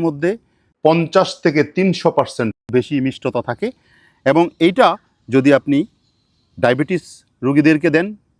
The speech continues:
এবং যারা স্বাস্থ্য সচেতন তারা যদি খান, তাহলে ক্যালোরি নাই এটার মধ্যে। যেহেতু ক্যালোরি নাই, সুতরাং এটা মানব স্বাস্থ্যের জন্য অত্যন্ত উপকারী। বর্তমান বিশ্বে পৃথিবীর বিভিন্ন দেশে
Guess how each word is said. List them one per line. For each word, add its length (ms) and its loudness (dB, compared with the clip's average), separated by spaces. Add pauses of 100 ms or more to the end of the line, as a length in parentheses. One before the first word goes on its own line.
(200)
এবং 240 2 (480)
যারা 180 2 (100)
স্বাস্থ্য 320 -4 (100)
সচেতন 360 -2 (140)
তারা 240 2
যদি 220 -2
খান, 140 -2 (160)
তাহলে 220 -8 (140)
ক্যালোরি 400 2
নাই 100 -4 (120)
এটার 240 -8
মধ্যে। 220 -8 (440)
যেহেতু 360 0
ক্যালোরি 340 2
নাই, 100 -4 (340)
সুতরাং 300 -4 (300)
এটা 120 -6 (140)
মানব 260 2
স্বাস্থ্যের 340 -8
জন্য 140 -8 (280)
অত্যন্ত 440 -4 (160)
উপকারী। 360 -4 (960)
বর্তমান 400 0 (100)
বিশ্বে 240 -4 (100)
পৃথিবীর 400 0
বিভিন্ন 240 0 (160)
দেশে 180 -4